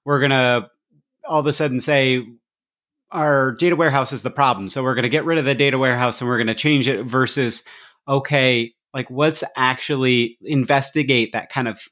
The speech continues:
five whys of, like, "Why is this happening? Okay, what,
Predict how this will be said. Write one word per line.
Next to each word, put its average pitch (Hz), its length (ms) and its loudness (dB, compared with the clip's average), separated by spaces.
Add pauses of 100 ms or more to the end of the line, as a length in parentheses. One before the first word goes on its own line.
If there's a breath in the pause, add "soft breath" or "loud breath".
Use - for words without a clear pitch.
(220)
five 127 480 0
whys 113 520 -2
of, 127 120 -12
like, 123 220 -8
"Why 131 220 0
is 139 180 0
this 135 180 -2
happening? 117 520 -4
Okay, 120 420 -4 (380 soft breath)
what, 127 220 -6